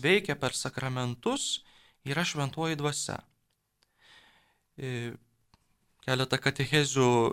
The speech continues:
vedžiau apie Eucharistiją ir matom, kad, va, tas protagonistas ar ne realizuotojas Eucharistijoje, Kristaus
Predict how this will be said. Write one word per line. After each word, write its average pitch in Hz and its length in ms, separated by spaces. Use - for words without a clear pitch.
vedžiau 131 380
apie 127 260
Eucharistiją 127 800
ir 120 60
matom, 120 340
kad, - 180
va, 123 80
tas - 340
protagonistas 131 1000
ar 120 80
ne 120 160
realizuotojas 123 960
Eucharistijoje, 127 1120
Kristaus 147 500